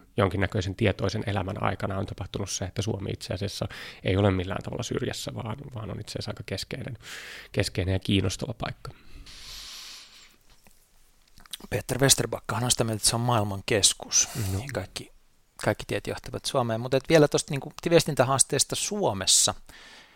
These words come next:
Speaker 2: et, niinku, Slash alkaa nyt olla osa jo, niinku,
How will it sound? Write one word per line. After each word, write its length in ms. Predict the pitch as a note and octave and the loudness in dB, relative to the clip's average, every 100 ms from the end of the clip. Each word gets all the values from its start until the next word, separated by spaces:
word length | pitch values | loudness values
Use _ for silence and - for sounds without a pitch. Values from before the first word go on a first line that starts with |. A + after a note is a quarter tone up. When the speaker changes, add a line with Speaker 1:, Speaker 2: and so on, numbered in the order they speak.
| _ | _
Speaker 2:
et, 300 | - A2+ - _ - | 2 2 0 _ -12
niinku, 260 | - A2+ B2 | -8 -4 0
Slash 380 | - C#3 C#3 - | 6 8 8 8
alkaa 360 | A#2 - A#2 | 6 6 4
nyt 260 | B2 C#3 - | 4 2 0
olla 220 | A#2 G2+ G2+ | 0 2 2
osa 300 | - - G2+ | 2 2 2
jo, 180 | G2 | 2
niinku, 260 | G2 F#2+ G#2 | 0 -2 -6